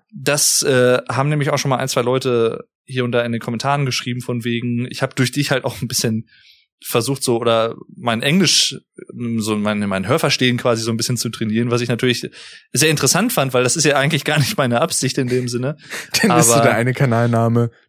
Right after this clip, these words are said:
Speaker 2: German with Dave Durden und der andere Englisch mit Dave Durden. <laughs>
Speaker 1: <laughs>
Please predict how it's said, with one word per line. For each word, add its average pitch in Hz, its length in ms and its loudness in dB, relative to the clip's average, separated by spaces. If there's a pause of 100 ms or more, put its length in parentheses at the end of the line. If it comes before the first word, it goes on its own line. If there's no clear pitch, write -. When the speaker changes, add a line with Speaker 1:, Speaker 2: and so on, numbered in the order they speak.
(140)
Speaker 2:
German 127 560 2
with 123 180 2
Dave 123 280 4
Durden 123 360 4
und 110 140 0
der 104 120 2
andere 113 340 0
Englisch 113 420 0
mit 113 220 -4
Dave 104 180 2
Durden. 117 460 2 (580)
<laughs> - 0 -
Speaker 1:
<laughs> 143 140 4